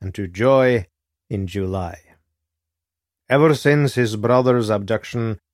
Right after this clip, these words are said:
when Steiner was only eleven years old, he had harbored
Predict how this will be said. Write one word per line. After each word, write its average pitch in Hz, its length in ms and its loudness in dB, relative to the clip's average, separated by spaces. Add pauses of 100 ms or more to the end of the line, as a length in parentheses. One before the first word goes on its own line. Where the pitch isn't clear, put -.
(180)
when 95 160 -8
Steiner 110 500 -4
was 104 200 -6
only 104 400 -6
eleven 123 400 -2
years 127 240 0
old, 120 440 0 (220)
he 104 100 -6
had 98 260 -8
harbored 127 560 0